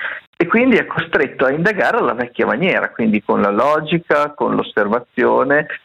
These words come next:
con, eh, come si faceva una volta, come se fosse il Duca Lamberti di Scerbanenko, oppure come, come hai detto tu,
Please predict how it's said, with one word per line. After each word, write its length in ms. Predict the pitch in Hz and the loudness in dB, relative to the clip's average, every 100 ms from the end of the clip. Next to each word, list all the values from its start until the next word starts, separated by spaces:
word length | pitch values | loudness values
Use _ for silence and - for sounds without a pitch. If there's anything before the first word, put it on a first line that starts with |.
| _ | _
con, 320 | - 196 220 185 | 0 2 2 2
eh, 320 | 135 - - | 0 -2 -4
come 240 | 214 226 | -2 -2
si 120 | - 160 | -2 -2
faceva 400 | 165 - 135 110 | -2 0 -2 0
una 120 | 117 | 0
volta, 320 | 147 - 117 | 0 0 -4
come 160 | 120 117 | -4 -4
se 100 | 131 | -2
fosse 280 | 131 131 | -2 0
il 60 | 117 | 0
Duca 220 | 139 131 | 0 0
Lamberti 560 | 113 117 117 117 117 107 | 0 2 2 2 -2 -4
di 80 | 107 | -2
Scerbanenko, 800 | - 104 120 120 107 160 - | 0 0 0 -2 0 0 0
oppure 380 | - - - 127 | 0 0 -2 0
come, 300 | 123 104 98 - - - _ | 0 -2 -2 -8 -20 -20 _
come 160 | 110 104 | 0 2
hai 60 | |
detto 260 | 107 110 127 | 2 0 0
tu, 520 | 117 110 120 143 | 2 4 4 4